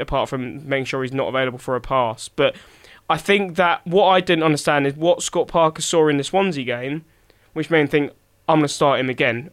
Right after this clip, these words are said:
Understand him, you could argue maybe there's no one else to play there, for, for example, but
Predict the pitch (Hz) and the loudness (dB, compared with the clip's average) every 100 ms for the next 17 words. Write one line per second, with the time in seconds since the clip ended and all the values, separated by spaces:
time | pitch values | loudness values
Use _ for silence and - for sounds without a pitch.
0 | _ 175 175 185 160 151 151 143 139 143 | _ 0 4 4 4 4 2 2 2 2
1 | 135 131 123 - - 151 143 139 127 123 | 2 2 -4 -8 -10 -4 -2 0 -2 -4
2 | 120 123 - 143 135 113 113 117 - 120 | -8 -14 -2 0 0 -2 -6 -8 -12 -12
3 | - 120 117 117 113 113 117 127 | -6 -6 -4 -6 -6 -12 -10 -8